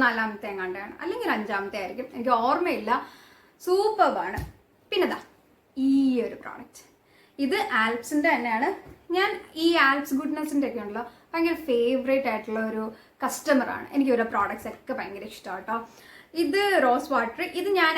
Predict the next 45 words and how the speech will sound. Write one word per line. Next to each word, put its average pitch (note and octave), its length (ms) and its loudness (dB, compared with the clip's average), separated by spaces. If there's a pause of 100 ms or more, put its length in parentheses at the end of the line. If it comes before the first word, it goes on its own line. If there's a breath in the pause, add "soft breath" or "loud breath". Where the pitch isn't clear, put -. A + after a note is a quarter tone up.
actually C#4+ 420 0
മേടിച്ചത്, A#3+ 520 0
ഇത് F4+ 120 0 (120)
ഞാൻ, C4+ 160 4 (180)
ആ, A#3+ 180 6
ഫസ്റ്റ് C4+ 300 -2
ടൈം D#4 180 0
ആണ് A#3+ 160 0
മേടിക്കുന്നത്. B3 400 0
അല്ലെങ്കിൽ F#4 360 2
ഞാൻ E4 160 2
ഈ D#4+ 100 2
നമുക്ക് D4+ 340 0
കടയിലൊക്കെ C#4 560 2
കിട്ടത്തില്ല A#3+ 400 -2
ചെറിയൊരു E4+ 400 0
ബോട്ടിൽ, C4 320 2
ഞാൻ D4+ 140 2
അതാ C4 200 2
മേടിക്കുന്നത്. A#3 400 -4 (160)
ഇവരുടെ A4+ 400 4
റോസ് A#3+ 220 0
വാട്ടർ A#3 180 -2 (100)
ഞാൻ G#3+ 160 0
ആദ്യമായിട്ട് A3 380 -2
ട്രൈ G3 140 -4
ചെയ്യാൻ F#3+ 300 -8
പോവാം G3+ 200 -4
കേട്ടോ. C4 220 0 (640 loud breath)
നല്ലതായിരിക്കും. C#4+ 600 2 (160)
നമുക്കൊരു D#4+ 400 2 (300)
ടോണർ F#4+ 540 6
പോലെ C4 180 4
ഇത് A#3+ 80 2
ഉപയോഗിക്കാം. B3+ 360 -2
ഞാൻ C#4+ 180 4
പറയാം, G#3+ 260 -2 (400 loud breath)
ആ, C#4 40 -2 (200)
ഞാൻ D4 220 2
ഒന്ന് C4+ 160 4
രണ്ട് C#4+ 320 2
youtubers-ിനെ, C#4 560 0
എനിക്ക് A#3 180 -4
അവരുടെ A3+ 220 -6
പേര് A3 300 -2